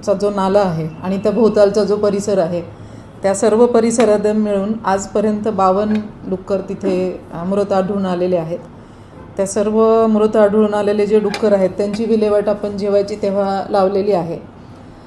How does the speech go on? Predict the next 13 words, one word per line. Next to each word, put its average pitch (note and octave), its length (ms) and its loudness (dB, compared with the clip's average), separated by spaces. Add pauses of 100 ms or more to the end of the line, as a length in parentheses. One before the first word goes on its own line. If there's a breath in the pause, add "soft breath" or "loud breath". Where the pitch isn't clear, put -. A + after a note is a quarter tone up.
(220 loud breath)
अ, F#3+ 220 -4
याशिवाय A3 540 4
तिथे A#3 260 -2
आपण, A3 400 2
अ, A3 160 2
पूर्ण A3 320 0
त्या A3+ 220 2
भागामध्ये G3+ 680 0
दैनंदिन G#3 560 2
आपली G3+ 240 -4
फवारणी F#3+ 460 2
सुरू F3+ 220 -2
आहे. E3 240 -4